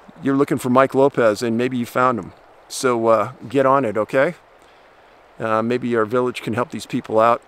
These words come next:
And at a time of need, that's what we're all about. So we're on the Flathead River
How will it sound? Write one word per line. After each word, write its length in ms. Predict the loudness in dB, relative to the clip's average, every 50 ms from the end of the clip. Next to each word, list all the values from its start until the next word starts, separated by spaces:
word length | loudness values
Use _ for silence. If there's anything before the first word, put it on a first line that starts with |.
| -20 _ _ -10
And 160 | -6 -4 -4
at 80 | -2
a 140 | -2 -4 -4
time 340 | -6 -6 -2 -2 0 0 -2
of 80 | -2 -2
need, 240 | -4 -4 -4 -4
that's 200 | -4 -4 -4 -6
what 80 | -6 -6
we're 180 | -4 -2 0 0
all 140 | -2 -2
about. 300 | -4 -4 -6 -6 -8 -8 -10 -14 -20 -20 -20 -20 -20 -20 -20 -20 -20 -20 -20 -20 -20 -20 -20 -20 -20 -20 -20 -20 -20 -20 -20 -20 -20 -20 -20 -20 -20 -20 -20 -20 -20 -20 -8
So 220 | -2 2 2 4 4
we're 340 | 2 0 2 4 6 6
on 180 | 8 6 6 4
the 40 | 2
Flathead 480 | 2 4 4 4 6 6 6 4 4
River 460 | 4 4 2 2 2 0 -4 -6 -10